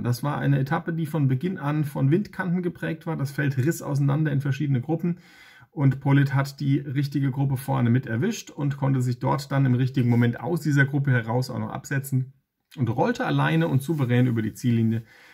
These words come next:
Herzlichen Glückwunsch, die, ähm, gesamt, äh, führenden Gruppe, also sprich Pogacar und die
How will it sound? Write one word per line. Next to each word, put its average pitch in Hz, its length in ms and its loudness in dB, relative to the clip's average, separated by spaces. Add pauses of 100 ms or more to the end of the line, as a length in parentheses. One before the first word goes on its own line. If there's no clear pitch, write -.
Herzlichen 131 320 4
Glückwunsch, 233 540 2
die, 170 300 2
ähm, 135 720 2
gesamt, 135 680 0
äh, 131 160 0 (280)
führenden 143 640 4
Gruppe, 147 520 0
also 117 160 -2
sprich 120 280 -6
Pogacar 123 640 -2
und 117 360 0
die 117 320 0